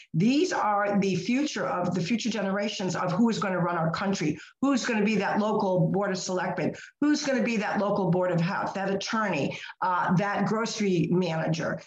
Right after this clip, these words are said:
that trucker. These are the future. And unless you really take,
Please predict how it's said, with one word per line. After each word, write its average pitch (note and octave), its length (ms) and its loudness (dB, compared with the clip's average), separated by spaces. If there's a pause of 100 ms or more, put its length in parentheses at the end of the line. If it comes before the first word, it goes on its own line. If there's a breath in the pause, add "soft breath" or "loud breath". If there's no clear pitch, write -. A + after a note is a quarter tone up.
(100)
that G3+ 240 -4
trucker. - 500 0
These A#3+ 240 2
are B3 140 0
the G#3+ 120 -2
future. - 560 0 (300 loud breath)
And F#3 260 -2
unless G#3+ 480 -2
you A#3 520 4
really G#3 480 0
take, G3 440 -4